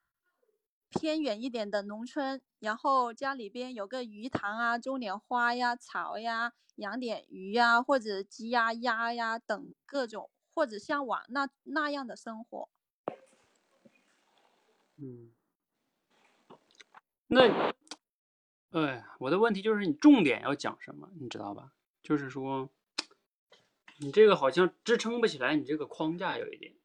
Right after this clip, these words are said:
Speaker 2: 嗯。
Speaker 1: 是，是主题吗？
Speaker 2: 不过
Speaker 1: 还是我框架有问题？
Speaker 2: 思路倒也，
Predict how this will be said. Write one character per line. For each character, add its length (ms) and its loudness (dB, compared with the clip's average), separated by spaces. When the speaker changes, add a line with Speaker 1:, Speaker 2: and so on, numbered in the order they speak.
Speaker 2:
嗯。 240 -10
Speaker 1:
是， 380 0
是 120 -4
主 260 -8
题 260 -6
吗？ 300 4
Speaker 2:
不 80 0
过 40 2
Speaker 1:
还 120 4
是 260 -2
我 220 4
框 220 -6
架 160 -4
有 160 -8
问 100 -6
题？ 40 -4
Speaker 2:
思 40 0
路 220 0
倒 100 2
也， 100 -2